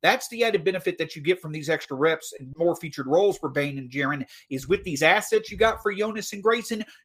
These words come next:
you can now use those to better model this team for the future, knowing that Bane and Jackson Junior, who both have thrived in bigger roles, knowing exactly what you want to fit with them to make the best for this team in the future.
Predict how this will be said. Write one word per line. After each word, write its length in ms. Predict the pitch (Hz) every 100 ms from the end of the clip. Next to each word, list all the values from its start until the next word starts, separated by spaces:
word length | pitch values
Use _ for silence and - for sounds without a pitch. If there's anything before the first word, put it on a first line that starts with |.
| -
you 180 | 139 220
can 160 | 220
now 200 | 196 190
use 360 | 175 165 165 135
those 420 | 175 185 147 131 - -
to 80 | -
better 260 | 139 185 180
model 280 | 175 170
this 180 | 151 147
team 240 | - 170 143
for 100 | 156
the 120 | 135
future, 480 | - 190 - 139 131 - _
knowing 320 | 135 170 185
that 280 | 151 135 -
Bane 300 | 147 156 175
and 140 | 175 160
Jackson 460 | 143 156 151 151
Junior, 300 | 131 175 143
who 140 | 120 147
both 280 | 151 208 226
have 160 | 214
thrived 400 | 214 277 277 175
in 140 | 180 170
bigger 240 | 196 185
roles, 440 | 180 208 156 139 - _ _
knowing 400 | 131 139 202 214
exactly 560 | 185 147 185 185 180 160 139 127
what 300 | 202 220 185
you 100 | 196
want 300 | 180 196 -
to 100 | 147
fit 300 | - 202 147
with 160 | 147
them 240 | 135 139 - _ _
to 80 | 156
make 160 | 165
the 60 | 147
best 200 | 151 147
for 80 | 147
this 180 | 135 -
team 160 | 131
in 60 | 120
the 80 | 110
future. 320 | 110 95